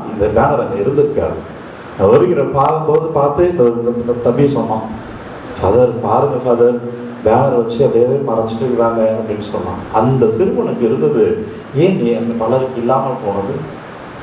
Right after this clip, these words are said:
ஏன் நீங்களாம் ஒன்று சேர்ந்து இங்க வைக்கக்கூடாதுன்னு ஒரு தீர்மானம் எடுத்தா, இவர் வேதியர் போய் போய் கேட்டுட்டு இருக்கிறாரு. அவர் எல்லாத்துக்கும் போக போறாரு, அதெல்லாம் அவர் பேச்சை பெருசா எடுக்க மாட்டாங்க.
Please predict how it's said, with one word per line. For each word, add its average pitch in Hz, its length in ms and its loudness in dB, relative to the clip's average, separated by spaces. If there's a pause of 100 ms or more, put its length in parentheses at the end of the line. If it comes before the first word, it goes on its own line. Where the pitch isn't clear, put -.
ஏன் 180 240 4
நீங்களாம் 202 360 0
ஒன்று 202 240 -2
சேர்ந்து 196 320 2
இங்க - 120 0
வைக்கக்கூடாதுன்னு 220 520 2
ஒரு 180 120 -2
தீர்மானம் 202 400 0
எடுத்தா, 139 300 0 (440)
இவர் 104 260 2
வேதியர் 220 440 4
போய் 208 160 -2
போய் 220 140 0
கேட்டுட்டு 208 300 -2
இருக்கிறாரு. 165 400 2 (100)
அவர் 151 300 2
எல்லாத்துக்கும் 208 440 0
போக 202 120 0
போறாரு, 196 280 0
அதெல்லாம் 202 280 0
அவர் 196 160 -2
பேச்சை 202 240 -2
பெருசா 190 300 0
எடுக்க 180 200 -2
மாட்டாங்க. 127 340 -2